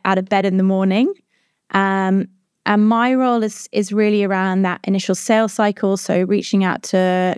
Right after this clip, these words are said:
customers, um, around their O T security. Um, I've worked heavily, you know,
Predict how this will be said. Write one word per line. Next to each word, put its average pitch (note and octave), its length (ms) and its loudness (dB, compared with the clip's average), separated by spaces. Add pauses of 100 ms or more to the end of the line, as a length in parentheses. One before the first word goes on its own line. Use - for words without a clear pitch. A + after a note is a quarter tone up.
customers, F#3 760 -2 (440)
um, F#3+ 480 0 (140)
around F#3+ 440 0
their F#3 160 0
O F#3 120 2
T F#3 260 -2
security. A#3 920 -2 (340)
Um, F#3 320 2
I've G#3+ 160 0
worked G#3 400 0
heavily, G#3 640 0
you G#3+ 80 0
know, G3 260 -2